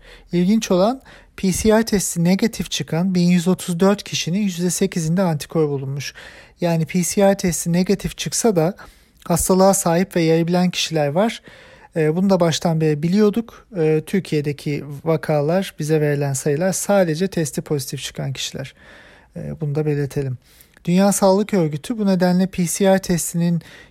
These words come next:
yanında klinik bulguların da dikkate alınarak covid vakalarını kategorize etmek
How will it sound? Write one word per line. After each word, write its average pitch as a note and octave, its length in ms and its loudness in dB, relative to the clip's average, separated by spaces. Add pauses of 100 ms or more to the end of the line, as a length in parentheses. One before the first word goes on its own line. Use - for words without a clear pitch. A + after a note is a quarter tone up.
(100)
yanında D#3 380 0
klinik F3 440 0
bulguların E3+ 500 2
da D3+ 120 0
dikkate C#3+ 380 -4
alınarak C#3 420 -4
covid D#3+ 340 -2
vakalarını C#3 540 -4
kategorize D3+ 640 -2
etmek F#3+ 420 -4